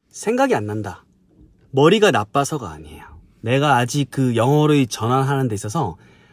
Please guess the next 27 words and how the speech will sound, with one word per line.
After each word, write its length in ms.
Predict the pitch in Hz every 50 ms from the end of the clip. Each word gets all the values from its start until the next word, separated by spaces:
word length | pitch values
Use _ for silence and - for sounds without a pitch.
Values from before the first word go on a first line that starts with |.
| _ _ _
어떤 280 | - 135 - 147 143 123
내 260 | 120 123 131 127 123
생각의 800 | 127 - - 233 240 240 240 220 220 202 196 185 175 185 180 175
호흡이 480 | 170 - - 254 254 254 233 202 147
되게 240 | 110 104 98 101 98
짧은 400 | - - 160 202 214 214 220 185
거예요. 200 | 131 104 95 87
왜냐면 240 | 101 110 110 101 92
외워서만 640 | 107 120 147 185 226 247 240 - 196 165 127 110
따라왔기 360 | - 104 104 101 90 - -
때문에. 260 | - - 85 82 78 - _ _ _ _ _ -
외워서 400 | 131 175 254 302 359 330 - 226
온 120 | 180 160
거는 420 | 139 135 123 117 123 139 131 107 92
정말 260 | - 156 196 226 208
기계적인 580 | - - 151 143 175 226 226 247 220 190 151 117
거거든요. 460 | 107 95 90 85 98 113 151 208 240 _ - - _ _
기계적인 540 | - - 160 175 254 269 254 269 254 247 240
걸 120 | 233 208
연속으로 360 | 160 156 151 - 175 170 165
붙였다 520 | 147 - 160 151 - - 220 - - 113 110
이거밖에 360 | 110 120 117 113 117 - 98
안 160 | 78 80 90
되는 180 | 101 113 117 107
거거든요. 460 | 92 80 69 71 - - - - - - _ _ _
근데 260 | - 180 190 190 165 - - - - -
사실은 580 | - 196 185 - 202 185 185 180 175 170 165